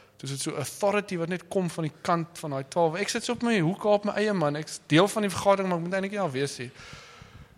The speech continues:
En hy sê dit het hom so getref. Hy sê dit vir hom gevoel soos hierdie oupas wat so sit en koerant lees. En as die kinders so om hulle raas, dan lig hulle mos net die koerant so af en sê, <clears throat> dan lig hulle die koerant so op, af hierdie kinders. Maar ek sit daar, ek soos,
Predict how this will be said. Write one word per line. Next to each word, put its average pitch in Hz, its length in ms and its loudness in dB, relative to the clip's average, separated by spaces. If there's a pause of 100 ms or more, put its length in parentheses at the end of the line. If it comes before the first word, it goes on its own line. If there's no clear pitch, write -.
(160)
En 160 80 2
hy - 20 4
sê 214 160 6
dit 196 140 8
het 175 100 -4
hom 185 140 2
so - 100 -2
getref. 190 380 0
Hy 156 100 4
sê 202 140 4
dit 196 120 4
vir 190 100 0
hom 170 100 0
gevoel 196 260 -4
soos 180 160 -4
hierdie 175 320 -2
oupas 190 380 4
wat 160 80 -4
so 175 80 -6
sit 175 180 -6
en 175 80 -6
koerant 151 400 0
lees. 127 440 -8 (580)
En 139 100 2
as 135 80 0
die 151 80 -2
kinders 180 340 6
so 185 100 4
om 165 120 4
hulle 156 220 8
raas, 139 380 8
dan 131 160 0
lig 131 120 0
hulle 160 120 0
mos 147 160 0
net 160 100 -2
die 156 60 -10
koerant 135 280 -4
so 123 120 -6
af 120 120 -6
en 123 80 -10
sê, 113 200 -6
<clears throat> - 1200 -8
dan 117 160 -8
lig 123 140 -2
hulle 131 160 4
die 131 60 -4
koerant 127 300 2
so 147 140 -2
op, 127 160 0
af 123 120 0
hierdie 147 200 6
kinders. 139 500 4 (1080)
Maar 170 160 8
ek 175 120 6
sit 220 160 8
daar, 202 160 10
ek 180 80 4
soos, 156 240 2